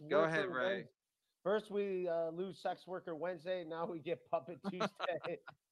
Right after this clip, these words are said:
Speaker 2: <laughs> Is the puppet available for the M L C Super Bowl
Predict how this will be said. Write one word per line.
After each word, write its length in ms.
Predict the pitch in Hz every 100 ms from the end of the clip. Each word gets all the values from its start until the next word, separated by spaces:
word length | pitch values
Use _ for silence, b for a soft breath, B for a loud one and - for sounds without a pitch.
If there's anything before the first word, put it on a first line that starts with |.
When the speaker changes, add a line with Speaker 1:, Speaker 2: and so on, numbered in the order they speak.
| - _
Speaker 2:
<laughs> 240 | - - -
Is 120 | 233 196
the 100 | 170
puppet 360 | 165 175 180
available 560 | 151 165 165 160 156 - _ _
for 100 | 156 160
the 120 | 151 156
M 120 | 160
L 140 | 170
C 300 | - - 165
Super 300 | - 640 640
Bowl 240 | - 605